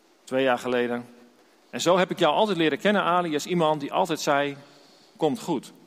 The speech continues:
Hoe, hoe kom jij aan dat "komt goed"? Waar, waar heb je dat, hoe is dat geboren? Hoe is dat ontstaan bij jou?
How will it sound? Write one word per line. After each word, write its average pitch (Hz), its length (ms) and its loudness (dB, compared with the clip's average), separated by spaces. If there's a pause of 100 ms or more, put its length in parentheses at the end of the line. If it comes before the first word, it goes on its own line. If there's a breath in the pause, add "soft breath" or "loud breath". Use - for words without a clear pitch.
(1700)
Hoe, - 140 -20 (840)
hoe - 220 -6
kom 233 200 2
jij 165 160 4
aan 139 160 -2
dat 135 140 -6
"komt 139 240 -4
goed"? - 240 -4
Waar, 139 240 2
waar 147 140 0
heb 170 140 -4
je 156 60 -16
dat, 143 300 -4 (260)
hoe 160 140 -2
is 160 60 -2
dat 147 140 -2
geboren? 135 460 -2
Hoe 135 120 -4
is 147 60 -8
dat 135 280 -2
ontstaan 151 400 -2
bij 117 100 -4
jou? 101 200 -8